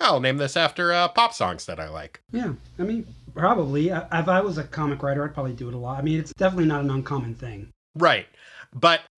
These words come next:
Speaker 1: uh, like I said, I think it's interesting to see kind of, like, a hipper song reference in this. And there are some, like, touches to contemporary culture in this comic, too, that I thought were interesting. We see that when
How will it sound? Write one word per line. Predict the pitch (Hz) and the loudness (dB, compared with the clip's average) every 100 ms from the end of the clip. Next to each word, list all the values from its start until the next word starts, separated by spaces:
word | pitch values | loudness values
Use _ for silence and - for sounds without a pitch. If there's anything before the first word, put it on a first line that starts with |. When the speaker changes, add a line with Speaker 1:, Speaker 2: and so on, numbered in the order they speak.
| - | -16
Speaker 1:
uh, | 190 | -10
like | 190 247 220 | 0 2 4
I | 175 | 2
said, | - 139 | 4 4
I | 117 | 4
think | 117 170 143 | 2 -2 -2
it's | 135 - | -8 -6
interesting | 139 139 131 123 123 | -2 2 2 0 -2
to | 113 | -4
see | 110 123 | -4 -4
kind | - 120 | 0 2
of, | 117 | 2
like, | 113 107 123 | 0 0 0
a | 104 | -6
hipper | - 117 - 92 | -4 -4 -4 -6
song | - 104 90 82 | -4 -2 -2 -4
reference | 82 80 92 80 - | -10 -10 -10 -12 -12
in | 78 80 | -12 -12
this. | 78 - - _ - | -14 -14 -16 _ -2
And | 127 135 127 117 - _ - | 2 4 2 -4 -12 _ -8
there | 123 180 220 | 2 4 4
are | |
some, | - 285 233 | 0 -4 -2
like, | 190 151 - | 0 0 -2
touches | - 156 - 165 - | -2 -2 0 -2 0
to | 127 | 0
contemporary | - 113 - 120 135 117 98 | 0 -4 -2 -2 0 0 -2
culture | - 107 - 104 | -4 -6 -4 -6
in | 87 | -6
this | 87 - | -10 -8
comic, | 107 90 85 | -8 -8 -8
too, | - 110 | -8 -8
that | 98 85 | -6 -6
I | |
thought | 85 98 95 | -6 -6 -6
were | 113 - | -8 -10
interesting. | 92 82 90 87 85 - 90 87 _ - | -12 -12 -12 -12 -12 -12 -12 -14 _ -4
We | 120 | -2
see | 117 139 | 0 0
that | 123 123 - | 2 0 0
when | 117 113 110 | 0 2 -2